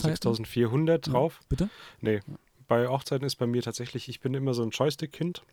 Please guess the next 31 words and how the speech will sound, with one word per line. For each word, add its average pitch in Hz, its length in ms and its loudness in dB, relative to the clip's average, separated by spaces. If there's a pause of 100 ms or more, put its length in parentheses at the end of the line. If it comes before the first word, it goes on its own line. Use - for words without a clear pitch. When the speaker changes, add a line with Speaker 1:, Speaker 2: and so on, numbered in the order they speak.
(120)
Speaker 1:
Also 113 200 -2
ich 104 80 -6
hab - 240 -8
einen 127 180 0
Punkt - 360 -6 (680)
und 120 220 -4
den 123 100 4
verschiebe 123 280 -2
ich 117 60 -4
mit 117 60 -2
dem 113 60 -4
Joystick 143 480 -6
und 117 200 0
wenn's 120 180 0
die - 80 -6
Situation 117 480 -4
zulässt, 120 320 -6
dann 110 80 -2
nehme 113 140 0
ich - 60 -12
den 110 120 -10
Augenautofokus 107 880 -2
mit 110 160 -6
einer 104 80 -2
zusätzlichen 113 500 -4
Taste - 360 -2
mit 107 140 -2
dazu. 107 340 -4 (320)
Speaker 2:
Ja. 107 140 0 (840)
Speaker 1:
Das 113 160 2
ist, - 280 0